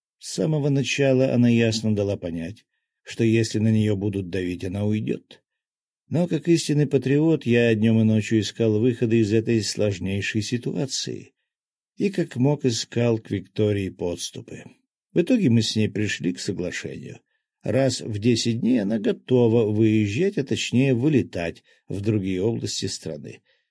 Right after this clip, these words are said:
но только при условии, что сама будет выбирать места. Первое она уже выбрала, это Пензенская область. "Пензенская область?" — поднял бровь Парамонов.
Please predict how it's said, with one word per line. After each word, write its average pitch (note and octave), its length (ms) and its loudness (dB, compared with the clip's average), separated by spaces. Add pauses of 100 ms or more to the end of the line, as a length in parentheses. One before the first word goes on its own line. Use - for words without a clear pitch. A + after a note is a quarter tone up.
(120)
но B2+ 120 2
только C3 320 2
при B2 160 0
условии, B2 600 2
что A2+ 260 -2
сама B2 380 0
будет A2+ 340 -2
выбирать F2 420 -6
места. - 480 -12 (500)
Первое B2+ 560 2
она G#2+ 300 -2
уже G#2+ 180 0
выбрала, A#2 400 -4
это G2 340 -2
Пензенская G2+ 680 -2
область. - 640 -4 (1040)
"Пензенская G2+ 880 -2
область?" — F2+ 840 -8
поднял G#2+ 360 0
бровь G2+ 280 -2
Парамонов. G#2+ 600 -2